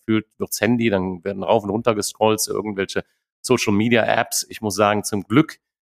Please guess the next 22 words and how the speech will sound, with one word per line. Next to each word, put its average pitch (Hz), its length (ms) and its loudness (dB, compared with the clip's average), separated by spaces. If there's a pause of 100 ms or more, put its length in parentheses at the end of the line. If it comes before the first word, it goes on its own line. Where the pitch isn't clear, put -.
(140)
habe 107 140 4
ich - 80 -6
mich - 220 -2
bisher 110 340 2
davon 107 480 2
gut, 123 300 -4
äh, 104 100 -4
fernhalten 117 600 0
können. 127 380 2 (420)
Aber, 107 440 4
äh, 107 140 6
genau 107 240 4
das 117 200 2
ist 120 160 -2
es. 107 200 -4
Wir 87 100 0
wollen 104 300 4
eigentlich, 98 560 0
äh, 95 340 -2
Musik 98 560 -4
als 98 300 -4
lebensbereichernd, 101 1200 -2